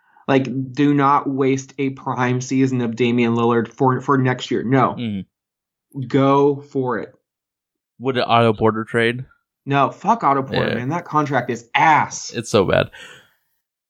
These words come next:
Speaker 2: So, how safe do you think Neil Olshey's job is right this second? We're recording at four forty-eight on,
Speaker 1: Neil
Speaker 2: uh,
Speaker 1: Olsh-, it, it,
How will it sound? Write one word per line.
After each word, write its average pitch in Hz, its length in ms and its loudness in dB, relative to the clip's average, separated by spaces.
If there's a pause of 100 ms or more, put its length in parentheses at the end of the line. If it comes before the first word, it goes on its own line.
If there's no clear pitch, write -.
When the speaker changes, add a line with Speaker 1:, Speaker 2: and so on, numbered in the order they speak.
(320)
Speaker 2:
So, 143 440 2 (600)
how 190 220 0
safe 147 320 0
do 131 80 2
you 120 60 4
think 120 200 -4
Neil 101 200 2
Olshey's 101 340 -2
job 95 260 2
is 82 200 -2
right 95 360 -4
this - 200 -6
second? - 420 -12 (1200)
We're 117 160 -6
recording 139 420 2
at - 140 0
four 117 260 -2
forty-eight - 1200 -6 (920)
on, 180 160 -2
Speaker 1:
Neil 226 100 4
Speaker 2:
uh, 226 160 4
Speaker 1:
Olsh-, - 260 -4
it, 170 200 -4
it, 175 180 2